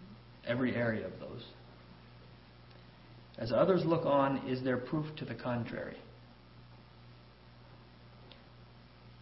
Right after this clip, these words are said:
I think other people can look at us sometimes a little more accurately than we see ourselves.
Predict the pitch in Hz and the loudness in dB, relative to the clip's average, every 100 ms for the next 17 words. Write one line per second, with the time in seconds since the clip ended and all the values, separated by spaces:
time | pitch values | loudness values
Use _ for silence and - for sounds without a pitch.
0 | - - - - - - - - - - | -20 -20 -20 -20 -20 -20 -20 -20 -20 -20
1 | - - 214 202 185 170 175 143 113 117 | -20 -4 0 2 2 2 -2 -2 -4 -4
2 | 113 131 120 113 113 - 147 165 156 139 | -4 -4 -4 -4 -6 -8 -8 -6 -6 -4
3 | 120 147 143 135 127 131 - 110 113 110 | -2 -2 -2 -4 -6 -8 -8 -8 -6 -4
4 | 110 110 110 127 117 117 - - - | -4 -6 -6 -6 -6 -8 -10 -12 -16